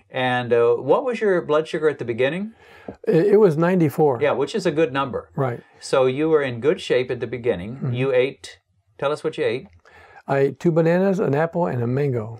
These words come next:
Speaker 1: Two bananas, an apple, and a mango. A lot of fruit.
Speaker 2: Yes.
Speaker 1: And, uh, so we tested it at thirty minutes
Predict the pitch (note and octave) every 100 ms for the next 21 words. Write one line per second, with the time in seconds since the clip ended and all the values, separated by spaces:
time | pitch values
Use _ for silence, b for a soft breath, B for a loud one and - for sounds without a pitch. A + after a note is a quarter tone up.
0 | - - C#3+ D3+ C3+ C3+ C3 B2+ - A2+
1 | A2+ B2 A#2 G#2 G#2 B2 C3 F#2+ E2+ G2+
2 | D3+ E3 - E3 A2+ _ F#3 C#3 A#2+ -
3 | - C#3 C#3 C3+ C3 C3 B2 A#2 A2+ D#3+
4 | D3 A#3 - E3+ - D3+ B2+ B2 - B2+
5 | - - F3+ G#3+ C3 A2 A2+ - -